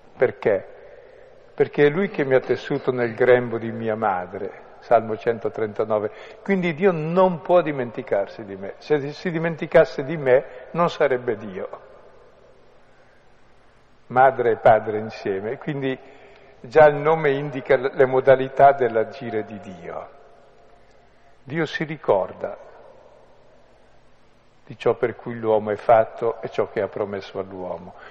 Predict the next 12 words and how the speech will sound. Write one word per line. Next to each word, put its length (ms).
Forse 500
colui 240
che 120
si 120
dimentica 560
è 60
l'uomo, 840
e 60
si 140
dimentica 560
di 160
Dio. 360